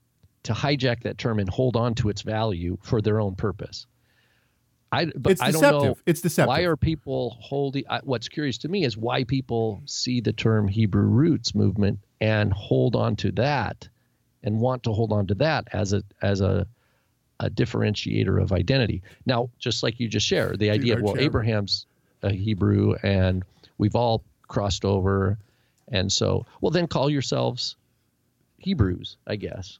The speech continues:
Speaker 1: you know? I, I don't know.
Speaker 2: <laughs> Dude, our chat
Speaker 1: But,
Speaker 2: room
Speaker 1: but to me,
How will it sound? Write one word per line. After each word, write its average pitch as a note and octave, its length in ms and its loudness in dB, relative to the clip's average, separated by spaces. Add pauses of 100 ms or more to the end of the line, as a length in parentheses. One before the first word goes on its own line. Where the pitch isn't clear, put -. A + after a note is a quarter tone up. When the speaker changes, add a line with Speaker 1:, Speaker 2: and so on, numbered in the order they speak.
(120)
Speaker 1:
you A#2+ 140 -4
know? G#2+ 240 -4 (1200)
I, C3 240 -4
I B2+ 100 -2
don't D#3+ 140 -4
know. - 160 -6 (160)
Speaker 2:
<laughs> - 160 -20
Dude, E3 160 -6
our F3 120 -6
chat - 180 -6
Speaker 1:
But, F3+ 140 2
Speaker 2:
room D#3 100 -4
Speaker 1:
but E3 140 0
to F#3+ 140 2
me, A3 380 0